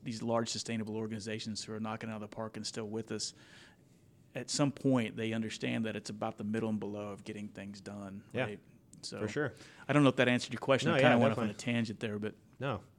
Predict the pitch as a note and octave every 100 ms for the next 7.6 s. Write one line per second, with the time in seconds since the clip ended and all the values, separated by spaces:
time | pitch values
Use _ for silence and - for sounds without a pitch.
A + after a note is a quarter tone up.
0 | _ G2+ G#2+ A2+ F#2 - - - - _
1 | - - C#3 A2 C3 D3 D3+ - - -
2 | A#2+ A2+ C3 B2 C#3 C3 A2+ A2+ A2+ A#2+
3 | A2 G#2 G#2+ G#2 G2+ A#2+ A#2+ A#2 A2 G#2
4 | G2+ - - C3+ C#3 - - - _ -
5 | G#2+ - A2+ G2+ - A2+ G2+ A2+ G#2+ G#2
6 | G#2+ F#2+ G2+ F#2 F2+ B2 A#2 A#2 - G#2+
7 | G2 F#2 F#2+ - -